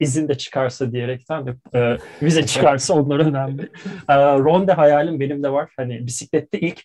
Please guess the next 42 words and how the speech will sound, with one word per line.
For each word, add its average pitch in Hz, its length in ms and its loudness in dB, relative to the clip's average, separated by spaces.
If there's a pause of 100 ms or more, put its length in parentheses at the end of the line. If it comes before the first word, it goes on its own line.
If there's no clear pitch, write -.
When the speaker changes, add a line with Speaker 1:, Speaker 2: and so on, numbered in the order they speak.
(140)
Speaker 1:
daha 151 100 2
hiç 233 160 2
bisiklet - 380 -4 (180)
etabı 147 260 0
da 156 60 -2
izlemedim. 120 420 -4
İstanbul'dakiler 123 840 -2
dahil 110 260 -4
olmak 113 340 -8
üzere. 147 260 -6 (420)
Ee, 135 180 4
biz 151 160 -2
bunu 175 120 2
yayınladığımızda 175 640 0
sen 185 360 -2
Ronde'ye 165 380 -2
gitmiş, 135 460 -8
ben 147 120 4
ilk 156 220 -4
büyük 143 140 -6
ihtimal 147 320 -8
Bağdat 143 340 2
Caddesi 131 320 -4
Taksim 139 340 -2
etabında 127 480 -4 (100)
<laughs> - 120 -16
izlemiş 156 460 0
olacağım 117 400 0
bisiklet 123 400 -8
ama, 196 280 -4 (320)
e, 131 380 6
yine 143 260 2
de 135 120 0
dinleyicilerimize 127 720 -4
de 151 280 -4
müzik 127 320 -4
kadar 135 260 0
belki 120 240 -2
bisikletle 120 480 -6
de 120 60 0
ilgili 110 380 -2
varsa 113 560 -2